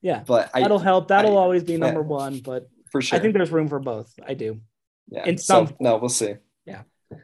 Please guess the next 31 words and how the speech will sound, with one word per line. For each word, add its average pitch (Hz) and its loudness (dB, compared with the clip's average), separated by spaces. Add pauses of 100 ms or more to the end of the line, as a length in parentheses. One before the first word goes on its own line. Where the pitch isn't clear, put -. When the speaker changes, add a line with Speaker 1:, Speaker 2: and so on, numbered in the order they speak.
(200)
Speaker 1:
I 180 -4
think 214 2
Speaker 2:
We'll 208 6
Speaker 1:
there's 196 -2
Speaker 2:
see. 185 -6
Speaker 1:
room 185 -4
for 165 0
both 151 -2
in 143 -6
some 143 -8
form 143 -4
or 131 -6
fashion. 127 -6 (300)
It 214 -14
just 185 -4
might, 196 0
might 175 0
take 160 2
a 156 -16
couple 147 -4
of 139 -6
years 135 -4
to 143 -6
figure 139 -2
out 131 -2
exactly 127 -6
what 123 -8
that 120 -12
form 120 -12
looks 104 -16
like, 92 -18